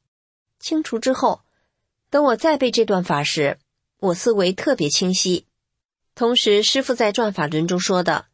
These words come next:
，“所有的人只要实修，并严格用大法要求自己，我都把你当作弟子待。”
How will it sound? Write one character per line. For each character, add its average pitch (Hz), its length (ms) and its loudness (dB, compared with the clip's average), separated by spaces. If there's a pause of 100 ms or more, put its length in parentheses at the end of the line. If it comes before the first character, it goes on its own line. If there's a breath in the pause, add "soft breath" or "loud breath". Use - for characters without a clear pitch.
(1300)
，“所 - 260 0
有 240 200 2
的 180 100 -2
人 170 320 0
只 160 180 -2
要 185 180 0
实 160 220 -4
修， 185 360 -2 (240 soft breath)
并 262 220 -2
严 214 220 0
格 226 160 0
用 240 240 -2
大 285 200 -4
法 143 240 -4
要 208 180 0
求 196 180 -2
自 170 180 -4
己， 135 340 -4 (320)
我 180 160 2
都 277 200 0
把 208 200 -2
你 190 160 0
当 196 220 -2
作 196 240 0
弟 240 240 -4
子 127 160 -12
待。” 131 300 -4